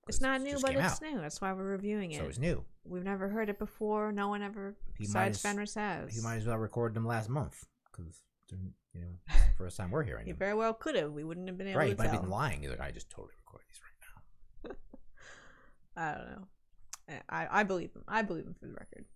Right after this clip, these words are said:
Speaker 1: Anyway, uh, Isengard, uh, Varjendavn.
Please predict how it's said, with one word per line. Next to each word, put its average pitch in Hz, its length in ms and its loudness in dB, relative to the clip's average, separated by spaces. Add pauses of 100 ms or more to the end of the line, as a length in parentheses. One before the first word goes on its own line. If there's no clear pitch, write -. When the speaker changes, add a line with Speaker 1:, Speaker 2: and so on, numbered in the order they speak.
(260)
Speaker 1:
Anyway, 175 480 -8 (380)
uh, 160 400 -2 (520)
Isengard, 165 800 0 (200)
uh, 165 440 -2 (800)
Varjendavn. 170 1400 2